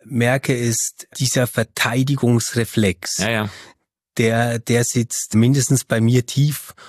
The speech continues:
Speaker 1: und ich weiß eigentlich gar nicht, warum.
Speaker 2: <laughs>
Speaker 1: Ich weiß wirklich nicht, warum. Weil eigentlich könnten wir ja sagen, krass, dass Menschen,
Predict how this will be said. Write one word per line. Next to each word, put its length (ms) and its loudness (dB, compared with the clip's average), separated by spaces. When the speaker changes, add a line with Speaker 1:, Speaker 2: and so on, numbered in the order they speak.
Speaker 1:
und 180 0
ich 140 -6
weiß 180 0
eigentlich 240 0
gar 160 2
nicht, 220 -2
warum. 420 -2
Speaker 2:
<laughs> 60 -20
Speaker 1:
Ich 80 -8
weiß 200 0
wirklich 240 -2
nicht, 220 0
warum. 200 2
Weil 140 -2
eigentlich 520 0
könnten 260 0
wir 80 4
ja 120 4
sagen, 360 2
krass, 760 -4
dass 280 -2
Menschen, 840 2